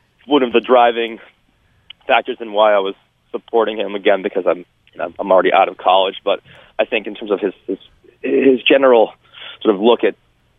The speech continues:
American society and the corporate greed that's just running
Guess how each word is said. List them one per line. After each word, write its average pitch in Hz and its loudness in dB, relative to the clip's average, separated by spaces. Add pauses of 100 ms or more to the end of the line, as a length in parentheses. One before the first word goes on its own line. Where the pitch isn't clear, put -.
(340)
American 110 -2 (560)
society 117 0
and 101 -8 (500)
the 104 -8
corporate 117 -2
greed 113 0
that's 107 0
just - -6
running 110 2